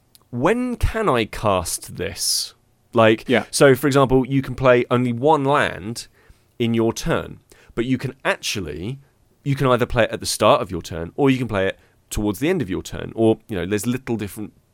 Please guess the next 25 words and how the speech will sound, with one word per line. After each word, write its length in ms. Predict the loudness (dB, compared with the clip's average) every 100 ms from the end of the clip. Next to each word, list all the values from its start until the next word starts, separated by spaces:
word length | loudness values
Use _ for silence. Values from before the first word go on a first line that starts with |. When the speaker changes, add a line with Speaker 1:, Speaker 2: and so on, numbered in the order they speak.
| -8
Speaker 1:
parts 380 | -2 -2 -2 -4
and 100 | -4
phases 360 | -2 -2 -2
where 220 | -2 -2 -2 -6
you 140 | -6
can 200 | -6 -8
play 240 | -4 -4
this, 280 | -4 -6 -10 _ -10
this, 200 | -10 -10
this 200 | -10 -4
one 220 | -2 -2
land 320 | 0 -2 -2 -4
card. 180 | -8 -10 -18 -10 -2
And 240 | -2 2
when 280 | 2 2 -2
you 160 | -4 -6
play 280 | -4 -2
that 220 | 0 -2 0
land 380 | 0 0 -2 -8 _ -4
can 200 | -2 0
be 120 | 0
really 220 | 0 -2
important. 440 | -2 -2 -2 -4 -18 _ _ _ -20 -4 2
It'll, 240 | 4 4
and 300 | 4 4 4